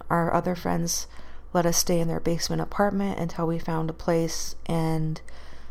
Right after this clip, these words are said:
uh, we did actually even find a house in the same neighborhood that we stayed in until the renovations on the house from the fire were complete. So we did lose some possessions in the fire,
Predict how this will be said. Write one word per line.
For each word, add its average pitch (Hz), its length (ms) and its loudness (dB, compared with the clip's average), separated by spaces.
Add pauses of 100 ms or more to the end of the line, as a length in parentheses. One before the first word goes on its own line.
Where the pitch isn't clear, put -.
(120)
uh, 160 220 2
we 160 80 4
did 175 180 4
actually 170 380 2
even 170 260 0
find 160 200 2
a 151 160 -2
house 160 340 2 (180)
in 175 140 4
the 170 80 2
same 160 280 0
neighborhood 160 600 0 (440)
that 160 120 2
we 165 100 2
stayed 160 360 0
in 151 360 -2
until 156 640 2 (500)
the 170 80 0
renovations 151 540 0
on 147 160 0
the 156 80 0
house 151 260 -4
from - 160 -4
the 156 80 -2
fire 160 400 -2
were 165 140 -4
complete. 175 520 -4
So 165 360 -6 (960)
we 202 100 10
did 233 160 8
lose 233 240 6
some 190 220 4
possessions 185 560 2
in 180 80 4
the 185 100 2
fire, 180 540 4